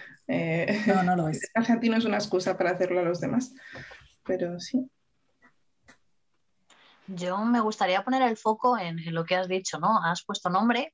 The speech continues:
Speaker 3: y has, eh, identificado a esa persona, bueno, has identificado yo no sé quién es y
Speaker 1: No,
Speaker 3: no
Speaker 1: no
Speaker 3: sabemos
Speaker 1: creo.
Speaker 3: si él mismo sabrá reconocerse.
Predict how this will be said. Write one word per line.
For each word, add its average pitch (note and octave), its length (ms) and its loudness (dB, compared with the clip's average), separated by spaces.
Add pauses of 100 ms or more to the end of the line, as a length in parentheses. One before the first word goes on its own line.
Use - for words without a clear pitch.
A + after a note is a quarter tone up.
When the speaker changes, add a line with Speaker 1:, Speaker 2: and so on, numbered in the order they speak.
(160)
Speaker 3:
y F#3+ 100 -2
has, F3+ 240 0 (140)
eh, F3 420 2
identificado E3+ 600 0
a F3 60 4
esa F3 200 2
persona, G#3 600 2
bueno, - 120 -10 (120)
has - 120 -6
identificado F3 460 2
yo F#3 140 2
no F3+ 80 2
sé F3 160 0
quién D#3 140 0
es G3+ 300 0
y C#3+ 400 -4 (460)
Speaker 1:
No, A3 200 0
Speaker 3:
no E3 100 2
Speaker 1:
no F3+ 60 -2
Speaker 3:
sabemos F3+ 340 0 (120)
Speaker 1:
creo. F#3+ 320 0
Speaker 3:
si G3 60 2
él G#3+ 100 4
mismo A3 280 4
sabrá F3 340 2
reconocerse. D3+ 720 -8